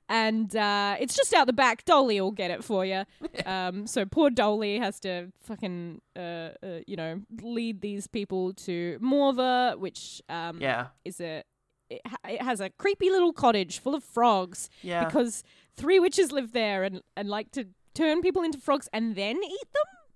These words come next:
Speaker 2: Yeah.
Speaker 1: Seems, uh, inefficient, 'cause you'd get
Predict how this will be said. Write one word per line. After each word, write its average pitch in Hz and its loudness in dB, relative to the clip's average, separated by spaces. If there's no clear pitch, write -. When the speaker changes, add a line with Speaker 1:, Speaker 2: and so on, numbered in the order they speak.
Speaker 2:
Yeah. 302 0
Speaker 1:
Seems, 508 -2
uh, 294 2
inefficient, 277 -4
'cause 262 -4
you'd 254 0
get 302 2